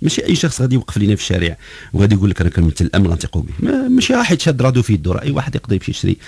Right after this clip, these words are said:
راديو ويمثل على الناس. ولكن كاين مؤسسة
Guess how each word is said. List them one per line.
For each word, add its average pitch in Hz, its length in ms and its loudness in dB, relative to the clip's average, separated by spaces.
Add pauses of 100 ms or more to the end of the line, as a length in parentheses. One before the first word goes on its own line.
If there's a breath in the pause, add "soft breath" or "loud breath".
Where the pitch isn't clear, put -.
(260 loud breath)
راديو 82 380 2
ويمثل 78 340 0
على 76 100 -2
الناس. - 300 -2 (880 loud breath)
ولكن 151 460 2 (260)
كاين 147 180 6
مؤسسة 180 720 -2